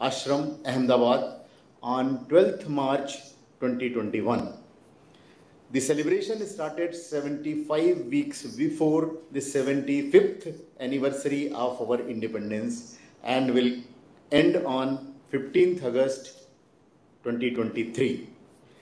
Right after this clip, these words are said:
This is indeed a befitting celebration of India's hard-earned independence and marks a unique way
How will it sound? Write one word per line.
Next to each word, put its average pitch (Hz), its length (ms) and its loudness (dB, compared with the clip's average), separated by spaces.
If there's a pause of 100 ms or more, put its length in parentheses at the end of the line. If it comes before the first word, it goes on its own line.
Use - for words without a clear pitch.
(220)
This 151 180 0
is 196 140 2
indeed 190 720 -2 (200)
a 139 420 0 (220)
befitting 202 600 -2
celebration 156 580 0
of 151 340 0 (280)
India's 165 960 2
hard-earned 160 1160 0 (720)
independence 135 1000 -2 (500)
and 135 500 0
marks 135 560 2
a 131 80 4
unique 160 560 4
way 147 460 4